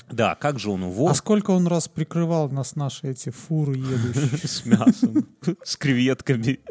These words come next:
Speaker 1: <laughs> в Россиюшку. Не, ну она типа такая, и как же он уволится, потому что там же к-, контракт разорвётся. Ну, короче, ну и все такие с пониманием. Ну да, типа, как же, как же. А теперь он взял и продлил контракт, <laughs> короче, ещё.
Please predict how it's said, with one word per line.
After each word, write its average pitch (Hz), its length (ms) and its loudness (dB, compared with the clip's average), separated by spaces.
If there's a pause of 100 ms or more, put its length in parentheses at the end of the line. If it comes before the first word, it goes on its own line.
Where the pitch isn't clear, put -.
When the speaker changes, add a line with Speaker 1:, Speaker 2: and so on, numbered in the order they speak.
Speaker 1:
<laughs> 269 580 0
в 143 140 -4
Россиюшку. 117 600 -4 (220)
Не, 131 160 2
ну 127 80 0
она 160 160 -2
типа - 240 -8
такая, 135 300 -6 (240)
и 170 80 -8
как 170 260 0
же 104 160 -2
он 101 160 0
уволится, 127 640 -4
потому 101 400 -10
что 101 360 -8
там 92 240 -12
же 95 120 -16
к-, - 180 -20
контракт 120 640 -4
разорвётся. 98 760 -6 (360)
Ну, 196 260 -4
короче, 113 600 -6
ну 170 160 -6
и 160 100 -6
все - 220 -8
такие - 280 -16
с - 80 -14
пониманием. 92 540 -12
Ну 151 220 -12
да, 92 300 -10
типа, - 340 -20
как 92 260 -10
же, - 100 -16
как 90 220 -10
же. 95 60 -8
А - 60 -4
теперь - 260 -2
он 135 60 0
взял 135 220 2
и 113 40 -2
продлил 110 420 -6
контракт, - 440 -8
<laughs> - 100 2
короче, 117 400 2
ещё. - 480 -10